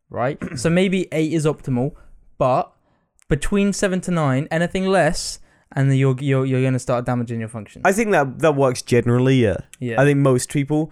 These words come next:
Speaker 2: I, th-, there's definitely people who can s-, do a lot less and still function.
Speaker 1: Well, yes, but I've, there was, like, a statistic about how people who are, like, there's, there's a small amount of people that can fu-,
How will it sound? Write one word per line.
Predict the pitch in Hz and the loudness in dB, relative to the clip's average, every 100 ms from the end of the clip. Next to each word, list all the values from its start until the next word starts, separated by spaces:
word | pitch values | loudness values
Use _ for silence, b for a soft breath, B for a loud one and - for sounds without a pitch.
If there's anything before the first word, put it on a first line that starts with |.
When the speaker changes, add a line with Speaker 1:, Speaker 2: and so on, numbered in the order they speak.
| b | b
Speaker 2:
I, | - | -2
th-, | 135 123 143 139 | -2 0 0 2
there's | 147 143 | 2 0
definitely | - 156 147 143 127 | 2 2 2 -2 0
people | 127 113 113 | 0 0 0
who | 107 | -2
can | 113 107 | -2 -6
s-, | 101 _ _ - | -8 _ _ -2
do | 120 107 101 | 0 0 0
a | 110 | 0
lot | 110 110 | 2 2
less | 113 107 107 135 - - | 0 2 2 0 -4 -2
and | 101 98 95 | -4 -4 -6
still | - 101 | -4 -4
function. | - - 92 - - - - - _ - | -4 -8 -8 -10 -16 -16 -20 -20 _ -12
Speaker 1:
Well, | 147 160 | 0 2
yes, | 151 143 190 - - - - _ _ _ _ _ _ _ - | 4 4 2 0 -6 -10 -18 _ _ _ _ _ _ _ -2
but | 135 104 - _ _ _ _ _ _ - | -2 -2 -10 _ _ _ _ _ _ -4
I've, | 135 131 131 | 0 0 0
there | 143 139 | 2 4
was, | 139 135 | 4 2
like, | 135 131 | -2 -2
a | |
statistic | 120 135 - 139 - 190 180 | -6 -6 -4 -4 -4 -4 -2
about | 139 123 | 0 0
how | 135 131 127 - _ _ _ | 0 -2 -2 -8 _ _ _
people | - 151 147 | -4 -2 -2
who | 143 | 0
are, | 131 | 0
like, | 123 113 - b b b b b b _ | 0 -4 -8 b b b b b b _
there's, | 139 143 | -2 2
there's | 180 170 | 0 0
a | |
small | 170 214 233 254 | 0 2 4 4
amount | 226 | 2
of | 185 | 2
people | 180 156 131 | 0 0 -2
that | 123 131 | -2 -2
can | 135 | -2
fu-, | 123 | -2